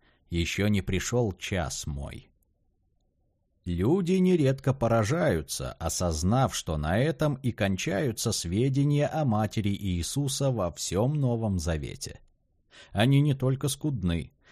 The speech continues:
порой они связаны с враждебностью и отторжением.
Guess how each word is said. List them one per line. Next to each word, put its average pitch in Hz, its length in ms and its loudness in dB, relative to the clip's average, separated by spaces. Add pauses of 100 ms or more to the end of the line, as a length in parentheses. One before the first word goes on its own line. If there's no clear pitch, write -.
(100)
порой 92 320 2
они 90 240 2
связаны 85 540 0
с - 100 -8
враждебностью 90 1080 0
и 110 140 -2
отторжением. 95 1200 -2